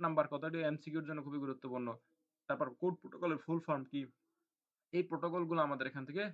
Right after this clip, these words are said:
বিস্তারিত পড়তে হবে। তারপর যে বিভিন্ন মডেল আছে, ওএসআই মডেলস, বিশেষ করে ওএসআই মডেলস খুবই গুরুত্বপূর্ণ, এটা রিটেনের জন্য বেশি আসে ওএসআই মডেল। আচ্ছা, এরপরে হচ্ছে আমাদের ওয়্যার্ড মিডিয়া, যেমন অপটিক্যাল ফাইবার, কে-, তারপর হচ্ছে আপনার কোয়েক্সিয়াল কেবল,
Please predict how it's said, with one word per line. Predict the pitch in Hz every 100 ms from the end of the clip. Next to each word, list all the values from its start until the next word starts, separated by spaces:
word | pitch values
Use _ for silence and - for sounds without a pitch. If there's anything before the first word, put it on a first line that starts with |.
| -
বিস্তারিত | 135 - 139 127
পড়তে | 113 120 -
হবে। | 110 107 _ - - -
তারপর | 208 220
যে |
বিভিন্ন | 214 220
মডেল | 208 160 170 175 160
আছে, | 120 110 101 _ _ -
ওএসআই | 170 180 180
মডেলস, | 170 147 139 120
বিশেষ | 120 120
করে | 120 123
ওএসআই | 160 190 214
মডেলস | 208 175 175 170
খুবই | 185 165
গুরুত্বপূর্ণ, | 151 143 147 135 170
এটা | 180 156
রিটেনের | 143 143 175 175
জন্য | 165 160
বেশি | 156 123 139 139 185
আসে | 151 139
ওএসআই | 139 131 135 131
মডেল। | 131 139 - _ _ _ -
আচ্ছা, | 170 151 - -
এরপরে | 214 220 233 226
হচ্ছে | 208 208 220
আমাদের | 180 175 185 185 156
ওয়্যার্ড | 160 180 170
মিডিয়া, | 165 160 160
যেমন | 147 151 143
অপটিক্যাল | 139 156 143 147
ফাইবার, | 151 143 147 143
কে-, | - 123 123
তারপর | 127 - 127
হচ্ছে | 127 123 139
আপনার | 131 135 123 - _ -
কোয়েক্সিয়াল | 156 135 151 143
কেবল, | 135 135 135